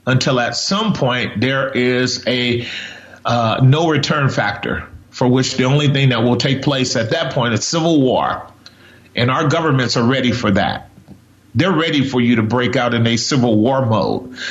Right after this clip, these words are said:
You heard the, uh, report. I'm gonna go to the break in a moment. You heard the report of Australia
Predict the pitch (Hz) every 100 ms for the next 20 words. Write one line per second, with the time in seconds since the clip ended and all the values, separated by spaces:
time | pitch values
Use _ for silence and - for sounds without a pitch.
0 | - 175 214 202 233 165 147 131 135 127
1 | 117 104 - - 127 143 143 - 156 123
2 | 127 135 127 135 127 117 131 127 123 131
3 | 127 139 151 175 143 135 135 170 156 104
4 | 123 123 123 - 156 160 131 -